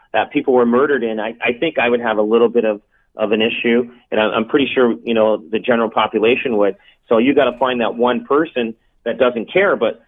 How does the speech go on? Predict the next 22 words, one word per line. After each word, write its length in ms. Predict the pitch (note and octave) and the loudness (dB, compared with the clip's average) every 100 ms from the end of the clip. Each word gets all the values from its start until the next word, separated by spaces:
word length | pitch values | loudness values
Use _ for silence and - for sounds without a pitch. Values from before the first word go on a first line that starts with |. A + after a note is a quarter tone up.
| _ - | _ -8
but 160 | A2+ | -2
when 140 | B2+ B2+ | 0 0
that 180 | A#2 | -2
person 320 | - D#3+ C#3 A#2+ | -2 -4 -4 -4
wants 180 | B2 | -4
to 80 | A#2+ A#2 | -6 0
sell 200 | D3 A#2+ | 2 2
his 100 | - | 0
house, 280 | G3 D3+ B2 | 0 0 -2
and 100 | A#2+ | -6
he's 60 | A#2 | -2
got 140 | B2 | 2
all 180 | B2 C3+ | 4 2
his 80 | A#2+ | 0
neighbors 360 | C#3+ G3 C3 A#2 | -2 0 -2 0
selling 280 | C3+ B2 A#2 | 0 0 -2
for 140 | A2+ | -2
eight 120 | A2+ C3 | 0 0
hundred 220 | B2 A#2+ | -2 0
thousand 380 | A2+ A#2 A#2 A2 | 0 0 0 -2
and 100 | |
his, 100 | A2 | -2